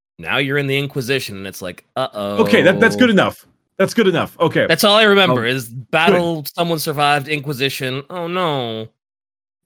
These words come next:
Speaker 2: Yes, good. That's good. That's good enough. Um,
Speaker 1: Yeah.
Speaker 2: besides that, if you would like to support the podcast, go check us out on Patreon, which is actually where we ended up getting this whole dealio from, as well as,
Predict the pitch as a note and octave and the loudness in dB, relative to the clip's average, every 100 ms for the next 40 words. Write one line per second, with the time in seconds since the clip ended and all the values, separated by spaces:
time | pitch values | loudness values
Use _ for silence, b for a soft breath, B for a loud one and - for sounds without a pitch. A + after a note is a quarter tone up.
0 | - D#3 - - - D#3 F#2 E2+ D3 - | 0 0 0 -8 -2 -2 0 0 0 0
1 | C#3 A#2 - B2+ G#2+ F2 - _ _ _ | -4 -2 0 0 0 -6 -16 _ _ _
2 | - A#2 G#2 D#3+ D3 B3 B3 F3 D3 G#2 | -2 -2 2 2 4 4 4 4 2 2
3 | B2+ D3+ D#3+ E3 D#3+ E3 D#3+ E3 D3+ B2 | 0 2 4 4 2 -2 -2 -2 -2 -2
4 | C3+ C3 C#3 C3+ A#2 C3 B2+ A#2+ C3+ A#2 | -2 0 0 0 2 2 2 0 -2 -4
5 | A2+ A2+ A2+ - b b - A2 G#2 F#3 | -2 -2 -2 -6 b b -4 -2 0 2
6 | F#3+ G3 F#3 F3+ E3+ B A#2 A2 C3+ - | 4 4 6 4 0 B -4 2 2 4
7 | C3 B2+ A#2+ A#2+ A2+ A2+ A#2 A2+ A#2 G2+ | 4 4 4 4 2 0 0 0 0 0
8 | A#2 A#2 A2 A2+ A2 - - B2 A2 G#2 | -2 0 0 -2 -6 -10 -4 -2 0 0
9 | A#2+ A#2 A2+ - D#3 D3+ C#3+ B B - | 2 2 -2 2 4 4 2 B B -4
10 | A#2+ A2+ B2+ B2+ A#2+ A2 G#2+ G2+ | -2 2 4 4 4 0 0 -2